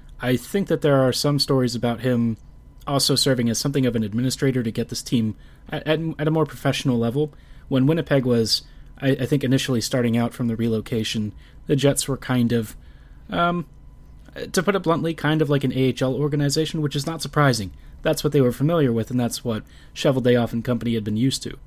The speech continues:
Obviously, N H L ops are something of a little bit of a different level of, of professionalism and logistics required for stuff like that. So, you know, switching from A H L to N H L management is not exactly easy for anyone,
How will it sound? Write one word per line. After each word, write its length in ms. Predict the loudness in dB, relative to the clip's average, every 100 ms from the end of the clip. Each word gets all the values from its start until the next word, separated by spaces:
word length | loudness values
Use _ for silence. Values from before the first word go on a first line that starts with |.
| -2
Obviously, 560 | 0 2 2 2 2 4
N 100 | 2
H 160 | 4
L 160 | 2 2
ops 280 | 0 0 2
are 120 | 2
something 320 | 0 -2 0
of 100 | 2
a 60 | 2
little 320 | 2 0 2
bit 100 | 2
of 80 | 2
a 60 |
different 400 | 2 2 0 0 -6 -12
level 500 | -2 2 4 4 4
of, 200 | 2 -2
of 180 | -6 -4
professionalism 880 | -2 0 0 2 2 2 0 -2
and 480 | -2 -2 0 0 -4 -8 -14 0
logistics 560 | 0 2 -2 -2 -4
required 460 | -6 -2 0 0 0
for 340 | -4 -4 -4 -6
stuff 320 | -6 -4 -2
like 160 | -4 -4
that. 260 | -4 -4
So, 320 | -2 0 0 -2 -10 -20 -20 -20 -8
you 160 | 0 2
know, 220 | 2 -2 -10 -20 -20 -4
switching 460 | 2 2 4 2 2
from 460 | 2 4 4 2
A 60 | 2
H 240 | 2 4
L 100 | 2
to 180 | 0 -2
N 80 | -2
H 160 | -2 2
L 120 | 2
management 440 | 4 2 0 -2
is 220 | -2 -2
not 140 | 0 0
exactly 400 | 0 -2 -2 -4
easy 280 | 0 0 0
for 200 | -4 -2
anyone, 420 | 0 2 0